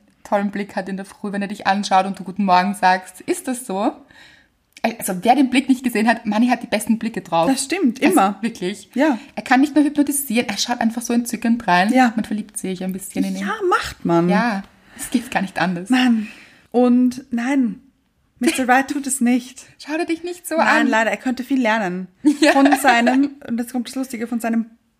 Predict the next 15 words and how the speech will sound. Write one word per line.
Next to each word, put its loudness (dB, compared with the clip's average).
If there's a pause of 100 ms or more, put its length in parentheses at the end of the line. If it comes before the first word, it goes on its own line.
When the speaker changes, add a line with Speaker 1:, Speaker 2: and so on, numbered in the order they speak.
(260)
Speaker 2:
Zwillingsbruder, -4
weil -4
sie -4
haben -2
am -4
gleichen -6
Tag -12
Geburtstag. -8
Speaker 1:
Nein, 6
das -2
wusste -6
ich -6
gar 0
nicht. -10
Speaker 2:
Ja, 2